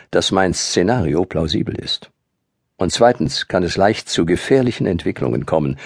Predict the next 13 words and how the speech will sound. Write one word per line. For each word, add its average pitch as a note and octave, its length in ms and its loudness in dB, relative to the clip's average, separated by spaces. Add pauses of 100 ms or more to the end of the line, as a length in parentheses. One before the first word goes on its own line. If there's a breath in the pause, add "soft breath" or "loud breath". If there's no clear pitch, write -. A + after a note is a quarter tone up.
(160 loud breath)
sobald E2+ 380 2
man D#2+ 100 0
das D#2+ 180 -2
menschliche E2+ 540 -2
Ego F#2 360 4 (320 loud breath)
mit - 140 -4
der D#2 80 0
Spaltung F#2 600 4
oder D#2 240 2
Kollision D#2+ 680 0
von - 320 -4
Atomen D2 600 -2
kombiniert. - 680 -4